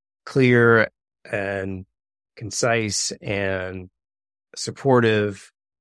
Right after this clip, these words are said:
and create an environment for people to be the best that they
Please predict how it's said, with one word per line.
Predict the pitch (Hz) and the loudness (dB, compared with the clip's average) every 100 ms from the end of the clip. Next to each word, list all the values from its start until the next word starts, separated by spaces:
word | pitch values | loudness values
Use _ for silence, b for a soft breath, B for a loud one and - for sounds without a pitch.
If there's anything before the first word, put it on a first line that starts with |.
| _ _ | _ _
and | - 95 95 95 95 95 95 | -12 -10 -6 -6 -6 -6 -10
create | - - 123 123 | -12 -4 0 2
an | 113 | 0
environment | 104 95 98 101 123 139 156 | -2 -4 -4 -2 0 0 -4
for | - 104 | -8 -8
people | 117 110 104 | -8 -6 -6
to | |
be | 95 101 | -4 -6
the | 92 | -6
best | 90 92 - - - - _ | -6 -6 -6 -10 -12 -18 _
that | 104 98 | -8 -2
they | 98 95 95 92 92 | -2 -2 -4 -10 -14